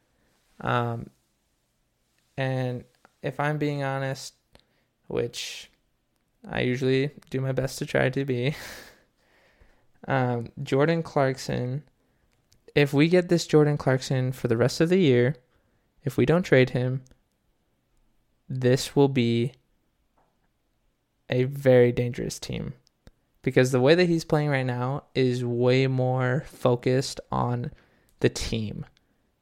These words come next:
not so much as an individual, like, on himself. Like, we don't really see him jacking up random shots that definitely are highly contested and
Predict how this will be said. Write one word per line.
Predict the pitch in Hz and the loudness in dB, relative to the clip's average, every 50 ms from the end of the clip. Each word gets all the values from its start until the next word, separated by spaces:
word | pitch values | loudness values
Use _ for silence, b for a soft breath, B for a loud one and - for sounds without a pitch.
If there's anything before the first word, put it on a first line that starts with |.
| _ _ - | _ _ -4
not | 135 123 135 131 | 0 0 0 0
so | - - 165 | 0 -2 0
much | 156 147 143 139 - | 2 2 2 2 4
as | - 135 135 | 2 2 2
an | 131 123 | 2 2
individual, | 120 120 120 120 117 113 117 117 120 117 117 120 123 120 110 | 2 2 2 2 0 4 2 2 2 2 -2 -2 -2 -2 -2
like, | 120 120 - - | -2 -4 -4 -4
on | 113 120 123 131 | -4 -4 -4 -2
himself. | - - 127 135 - - - 57 55 - - - - - - _ _ - _ _ _ _ _ _ _ _ _ - | -4 -6 -4 -4 -4 -2 -2 -2 -2 -4 -8 -10 -14 -20 -20 _ _ -20 _ _ _ _ _ _ _ _ _ -6
Like, | - 139 135 131 127 - - - | 0 0 0 0 0 -4 -12 -10
we | - - 135 143 | -4 0 2 4
don't | 156 180 196 208 | 4 4 4 4
really | 208 208 202 190 175 156 | 4 4 6 6 4 4
see | - - - - 160 160 | 2 0 0 2 2 2
him | 151 156 156 143 135 123 123 | 2 0 0 0 0 -2 -2
jacking | - 131 123 123 127 131 - 143 127 123 123 | 0 0 2 2 2 0 -2 -2 -2 0 2
up | 120 120 117 - - _ _ _ _ _ - | 0 0 -2 -4 -12 _ _ _ _ _ -12
random | - 131 131 131 127 123 127 127 127 127 120 120 120 | -8 -4 0 2 4 4 4 4 2 0 -2 -2 -4
shots | - - - - 120 113 113 113 113 - - - - | -6 -4 0 2 4 6 6 4 2 0 -4 -8 -2
that | - 113 113 110 107 - - _ _ - - 147 | -2 0 0 0 -2 -2 -6 _ _ -16 -12 -2
definitely | 131 120 120 - - - 123 120 120 117 117 117 113 104 - | 2 2 2 2 -2 -6 -4 -2 -2 -2 -2 -2 -2 -2 -2
are | 98 113 117 | -2 -2 -2
highly | - - 127 131 131 127 123 127 | 0 2 2 4 4 4 2 2
contested | - 135 127 - - 120 120 - - - 117 117 117 117 113 - | 0 -4 -4 -2 -2 -2 -2 -2 -4 -2 0 0 2 0 0 -2
and | - 117 113 - | -4 -4 -6 -6